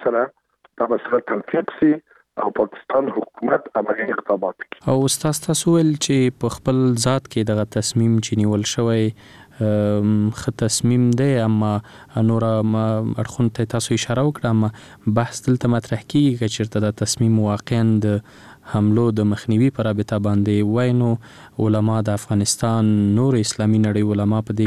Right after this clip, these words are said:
Speaker 2: کې
Speaker 1: زه فکر کوم دا د اسلامي امت اجماع ته ضرورت لري، آه، چې په هغه کې باید د افغانستان علما،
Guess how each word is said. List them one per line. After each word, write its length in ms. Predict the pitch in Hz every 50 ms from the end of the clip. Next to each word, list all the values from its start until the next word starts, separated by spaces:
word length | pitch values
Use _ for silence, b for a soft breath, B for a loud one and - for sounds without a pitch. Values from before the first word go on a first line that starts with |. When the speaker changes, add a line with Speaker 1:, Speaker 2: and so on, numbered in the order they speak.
| 104
Speaker 2:
کې 320 | - 107 - - - 165 143
Speaker 1:
زه 60 | 123 123 131
فکر 180 | 143 139 135 - - 147
کوم 200 | 143 143 135 127
دا 80 | 123 127
د 80 | 123 131 - -
اسلامي 400 | - - 113 107 107 127 147 -
امت 300 | 123 117 - - 131 - _ - - 104
اجماع 300 | - - - 127 135 135
ته 200 | - - - -
ضرورت 340 | 107 107 107 107 - - 107
لري، 180 | 98 101 117 139 _ _ - - -
آه، 300 | 110 110 107 107 104 107 104 _ _ -
چې 120 | - 104 101 101 104 104 104 101 101 101 101 -
په 80 | - - 117 113
هغه 180 | 110 113 123 117
کې 80 | - - - 110
باید 300 | 107 110 113 113 110 _ _ _ _ - 117 107
د 20 | 110 107
افغانستان 540 | 101 - - 110 104 98 - - - 131 147
علما، 360 | 147 135 127 120 120 120 117